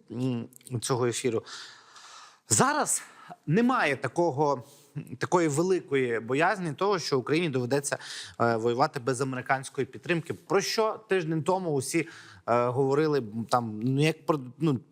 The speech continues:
ситуативно це був доконаний факт. Вона відновилася, пишуть, е, що з-, через годину після завершення перемовин у Джиді,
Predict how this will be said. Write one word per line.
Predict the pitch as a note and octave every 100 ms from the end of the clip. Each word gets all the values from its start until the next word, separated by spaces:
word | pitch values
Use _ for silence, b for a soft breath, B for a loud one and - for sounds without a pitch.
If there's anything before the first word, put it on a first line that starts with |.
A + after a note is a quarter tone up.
| _ - -
ситуативно | - D3+ F3 A3+ A3+
це | E3+
був | D3 D3
доконаний | C#3 B2+ G#2+ G2
факт. | - G2 - _ _
Вона | F#2+ C#3+ F#3
відновилася, | F3+ D#3 D3+ G#3+ G#3 - E3+ B B B B
пишуть, | - E3 - C3+ D3
е, | C#3 C3 C3 B2
що | A#2 - C3
з-, | A2 G2 F#2+
через | E3 D#3+ B2+
годину | D3 D3 B2
після | A2+ A#2 A#2+
завершення | A#2+ A2+ - A#2
перемовин | G#2 B2+ A#2+ B2 A#2+ A#2
у |
Джиді, | A#2 G3 F#3